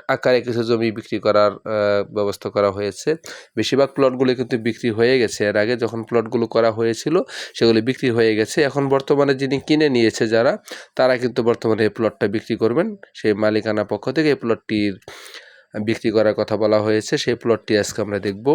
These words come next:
আমরা প্লটটির একেবারে সামনের অংশে আছি, যে বালুসহ যে সামনের যে প্লটটি,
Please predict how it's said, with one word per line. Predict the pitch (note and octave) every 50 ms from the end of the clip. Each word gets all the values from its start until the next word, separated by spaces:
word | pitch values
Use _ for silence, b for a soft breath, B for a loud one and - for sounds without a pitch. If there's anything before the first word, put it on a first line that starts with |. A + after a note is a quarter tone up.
| G3+ A3 _ _ _ B B B B B B B B B _ _ _ _ _ _ _ _ _ _ _ _ _ _ _ _ _ - - _ _ _ _ _ _ -
আমরা | C3 B2+ B2
প্লটটির | A#2 - C3+ B2 A#2+ - C3+
একেবারে | B2 A#2+ - B2 A#2 A#2 A2+
সামনের | - - B2+ A#2+ A#2 A2+ A2
অংশে | A2 A2 A2 - - A#2
আছি, | A2+ - - C3
যে | A2+ A2+
বালুসহ | A2 A2+ A2+ A2+ A2+ A2+ A2 - A#2 A2 A#2+ D3+
যে | D#3 E3 C#3 B2
সামনের | - - A#2 A2+ A2+ A2+ G#2
যে | A2+ G#2
প্লটটি, | - - G#2 G#2 G2+ - - D3+